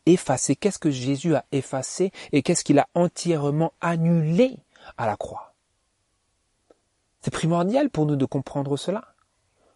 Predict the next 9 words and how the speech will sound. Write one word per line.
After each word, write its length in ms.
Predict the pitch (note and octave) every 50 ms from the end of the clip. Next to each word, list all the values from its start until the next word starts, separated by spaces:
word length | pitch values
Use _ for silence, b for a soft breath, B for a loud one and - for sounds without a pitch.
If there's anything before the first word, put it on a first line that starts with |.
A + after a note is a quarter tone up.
| _ -
de 80 | C#3
peur 220 | - - F#3 D#3+ -
que 100 | - D#3
nous 180 | D#3 D#3 D3+ C#3 b b b b b b b
ne 100 | C#3 C#3+
nous 180 | D3 D3+ C#3+
retrouvions 880 | B2 - D3+ E3 - - - - D3 C3+ C3 C3+ C#3+ D#3+ G3+ B3+ D4+ - _ _ _ _ _ _ _ _ _ _ _ _ _
à 100 | - A#2
dire 540 | A2 A2 B2 F#3 A#3+ C4+ G3+ - - - _